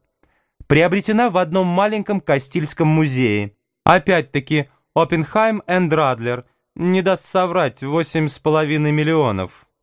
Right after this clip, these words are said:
Изумительно». «Да», — сказал Татарский, — «правда. Но меня, честно говоря,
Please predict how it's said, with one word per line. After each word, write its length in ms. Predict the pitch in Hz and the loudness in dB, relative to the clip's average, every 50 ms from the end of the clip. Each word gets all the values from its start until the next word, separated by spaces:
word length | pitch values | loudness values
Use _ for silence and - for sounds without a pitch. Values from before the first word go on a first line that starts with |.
| _ _ - | _ _ -2
Изумительно». 1160 | 165 180 185 170 151 143 147 156 151 147 143 139 127 117 - 120 117 110 110 113 113 117 113 _ _ _ _ _ _ _ _ _ _ _ _ _ - | 0 0 2 0 0 0 0 2 2 2 2 0 -2 -2 -2 -2 0 0 0 0 -2 -2 -4 _ _ _ _ _ _ _ _ _ _ _ _ _ -4
«Да», — 380 | - 82 85 85 98 98 95 92 | -4 -2 0 2 2 4 2 2
сказал 420 | - - - - 92 80 92 90 | 0 -4 -4 -2 -2 0 0 0
Татарский, — 600 | 85 - 98 90 - 95 87 - - - 92 - - - _ _ _ _ _ _ _ _ - | 0 0 -2 0 0 -2 -2 -2 -4 -4 -4 -6 -6 -18 _ _ _ _ _ _ _ _ -4
«правда. 640 | - - 117 120 120 113 98 87 90 92 87 82 - _ _ _ _ _ _ _ - | 0 2 2 2 2 2 0 -2 -4 -4 -4 -6 -6 _ _ _ _ _ _ _ 0
Но 220 | - 92 101 107 | 2 4 4 4
меня, 320 | 107 113 120 123 147 165 151 | 4 4 4 4 2 2 0
честно 380 | - - 143 120 - 143 135 | -2 -4 -4 -2 -2 -2 0
говоря, 400 | 113 120 117 123 135 165 175 151 | 0 2 0 0 0 0 -2 -4